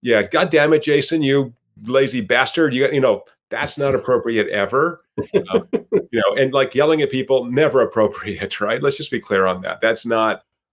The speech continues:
Speaker 1: it's a good short-term motivator, but people will quit. I've had the yelling bosses, not you, Ira, but, uh, I've had <laughs> some people, I'm like, "Okay, what time can I get out of here and look for a new <laughs> job?"
Speaker 2: Yeah, for sure. Hey, hey, Paul, uh, w-, we, I can go on for,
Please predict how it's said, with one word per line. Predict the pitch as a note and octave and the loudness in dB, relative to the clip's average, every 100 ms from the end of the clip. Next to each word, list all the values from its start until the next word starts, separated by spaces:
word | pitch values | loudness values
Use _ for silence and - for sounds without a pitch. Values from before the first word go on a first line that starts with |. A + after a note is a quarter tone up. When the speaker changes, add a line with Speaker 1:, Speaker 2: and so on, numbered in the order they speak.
| _ - | _ -4
Speaker 1:
it's | A#2 - | -4 -2
a | |
good | D3+ D#3 | -2 0
short-term | D#3 D3 C#3+ C3 | 0 0 0 -2
motivator, | B2+ A#2 B2 B2 G2+ | 0 0 2 0 2
but | G2 - | -2 -2
people | A2+ A2+ | -4 -2
will | G2+ G#2 | 0 -2
quit. | - F#2+ F#2 - - _ _ _ C3 | -2 0 0 -2 -16 _ _ _ -4
I've | D#3+ | 0
had | E3 | 0
the | C#3 | 2
yelling | C3+ A#2+ A2+ | 2 2 0
bosses, | G#2 G2 - G2 - | 0 -2 -2 -4 -2
not | B2+ A2 | -4 -2
you, | G2 F#2 | -2 -2
Ira, | E2+ E2 E2 | 0 0 0
but, | F2 - _ - - - | -2 -4 _ -16 -12 -6
uh, | F#2 F2+ | -4 -4
I've | F#2+ | -2
had | B2+ G#2 | -2 -2
<laughs> | - | -4
some | - | -4
people, | D3 - C3 A#2 - - | -4 0 2 0 -2 -6
I'm | C3+ | 0
like, | B2+ A2 - _ _ - | 2 0 -2 _ _ -2
"Okay, | A#2+ | 2
what | A#2 C#3+ | 2 0
time | D3+ D3 D3+ | 0 0 0
can | - C#3+ | 0 0
I | B2+ | 2
get | A#2 | 2
out | A#2 C3 | 2 2
of | |
here | C3 B2+ | 2 2
and | A2+ | 0
look | A2+ | 2
for | A#2 | 2
a | |
new | A2+ A2+ | 2 0
<laughs> | G#2 | 0
job?" | - A#2 A2 G#2 - _ _ _ _ _ _ - | -4 -2 -2 -4 -10 _ _ _ _ _ _ -12
Speaker 2:
Yeah, | G2 F#2+ | -10 -8
for | - | -10
sure. | G2 G#2 F#2 - - | -6 -6 -6 -14 -4
Hey, | C3 D3 | 0 2
hey, | C3+ C#3+ | 2 0
Paul, | D3 C#3 B2 A#2 | 4 4 4 2
uh, | A2+ | -2
w-, | A2+ C#3 C#3 | 0 -4 -2
we, | C#3+ C#3+ C3 | -2 0 0
I | C#3+ | -2
can | B2 G#2 | -2 -4
go | G2 | -2
on | F#2 | -4
for, | F2 E2 | -8 -12